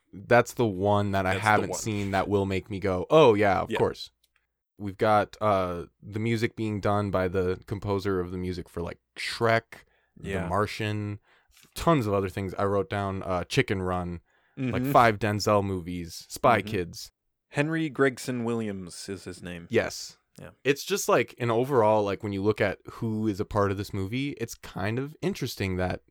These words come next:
Speaker 1: when you look at the reviews, it wasn't a huge critical success, and it
Speaker 2: It really
Speaker 1: definitely
Speaker 2: wasn't.
Speaker 1: wasn't a box office success.
Speaker 2: Yeah, it really bombed. We should give a little outline of the movie before we start talking about it too much, right?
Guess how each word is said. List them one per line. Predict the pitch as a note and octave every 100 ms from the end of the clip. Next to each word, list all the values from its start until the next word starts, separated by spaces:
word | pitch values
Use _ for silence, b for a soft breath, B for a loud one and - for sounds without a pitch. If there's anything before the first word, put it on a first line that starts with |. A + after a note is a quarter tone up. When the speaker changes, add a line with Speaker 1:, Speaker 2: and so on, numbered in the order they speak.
| b b b -
Speaker 1:
when | G2+
you | G2
look | F#2+ F#2+
at | G2
the | G#2
reviews, | F#2+ F#2 D#3+ D3 E3 - -
it | - B2
wasn't | B2 D#3 G3
a |
huge | E3+ C3+ C#3 C#3
critical | - C#3+ C3 A#2
success, | A2 - - B2 C3+ - -
and | F#2+
it | F2+
Speaker 2:
It | -
really |
Speaker 1:
definitely | G#2+ G#2+ G2+ E2+
Speaker 2:
wasn't. | F2 F2+ F#2
Speaker 1:
wasn't |
a | E2+
box | F#2+ F#2+ -
office | F2+ - E2
success. | - - - - - -
Speaker 2:
Yeah, | E2+ G#2+ D3+ A#2+ - _ -
it | C3+
really | A#2 C#3 C3
bombed. | - F2+ A#2+ A2 - - _ _ _ _ _ _ _
We | -
should | F3+ G3+
give | A#3+
a | F3
little | A#2 A2 G2+
outline | G2+ F#2+ F2+ F2
of | F2
the |
movie | F2 F2 E2+
before | F2 - E2
we | F2 F2 -
start | - E2
talking | - F2+ F2
about | E2 C2+
it | -
too | G#2+
much, | F2+ C#2 -
right? | C3+ -